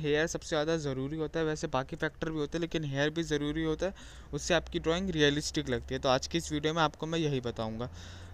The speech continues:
तो सबसे पहले ग्रेफाइट की टू बी पेंसिल से या चारकोल पेंसिल के मीडियम वाले से आपको फर्स्ट लेयर तैयार कर लेनी है, बहुत ही light, बहुत ही light pressure के साथ आपको फर्स्ट लेयर तैयार कर लेनी है।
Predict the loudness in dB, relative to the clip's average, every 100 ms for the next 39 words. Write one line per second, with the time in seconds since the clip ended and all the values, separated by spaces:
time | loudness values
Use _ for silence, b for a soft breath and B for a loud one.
0 | -2 2 2 4 4 4 6 6 6 2
1 | -6 -2 8 8 10 8 8 2 0 0
2 | 2 4 6 4 4 -2 0 2 4 8
3 | 10 10 6 B B B 10 10 10 4
4 | 4 4 2 2 4 4 2 2 4 8
5 | 6 6 6 4 B B 2 4 2 4
6 | 6 6 6 8 8 8 10 10 10 8
7 | 6 4 4 4 4 0 2 2 2 2
8 | -2 -2 0 0 2 0 0 -2 0 -2
9 | -2 0 2 2 0 0 2 2 4 2
10 | 4 4 4 4 2 0 0 0 -2